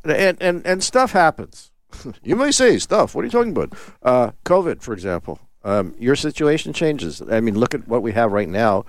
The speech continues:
Even if somebody wanted to give back their lease car, you can't get another car. So you may be in a situation where you say, "You know what? I guess I'm better to buy it." And if that was the case,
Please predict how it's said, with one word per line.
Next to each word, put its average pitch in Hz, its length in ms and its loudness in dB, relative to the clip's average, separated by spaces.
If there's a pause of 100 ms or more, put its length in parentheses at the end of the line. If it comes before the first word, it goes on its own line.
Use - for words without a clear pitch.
(280)
Even 156 220 0
if 143 100 2
somebody 131 320 0
wanted 117 300 0
to 90 60 -6
give 117 260 -8
back 104 220 0
their 92 140 -4
lease 117 200 -6
car, 90 320 0 (220)
you 127 160 -4
can't 123 260 0
get 110 160 2
another 82 300 -4
car. 101 400 -2 (460)
So 98 400 0
you 101 140 -6
may 107 160 0
be 110 120 0
in 104 40 2
a - 40 0
situation 101 580 -2
where 95 100 -2
you 90 60 -2
say, 87 140 -4
"You 92 100 -4
know 98 120 0
what? 139 240 2
I 90 100 -8
guess 98 200 -2
I'm 95 140 0
better 87 220 0
to 82 80 -4
buy 101 300 0
it." 90 160 -4 (560)
And 98 440 0
if 101 200 0
that 110 180 2
was 127 120 -4
the 107 80 -10
case, 92 400 -8